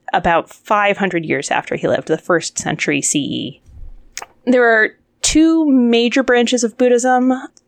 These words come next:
Theravada Buddhism, which, uh, the name means, uh, the school of the elders in the language Pali.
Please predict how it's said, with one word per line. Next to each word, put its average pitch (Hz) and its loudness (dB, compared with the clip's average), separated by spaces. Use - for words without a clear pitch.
Theravada 226 2
Buddhism, 262 2
which, 196 -2
uh, 156 2
the 170 2
name 185 0
means, 175 -2
uh, 156 0
the 160 -2
school 202 -4
of 175 -6
the - -2
elders 196 -4
in 170 -2
the 165 -4
language 165 -8
Pali. 214 -4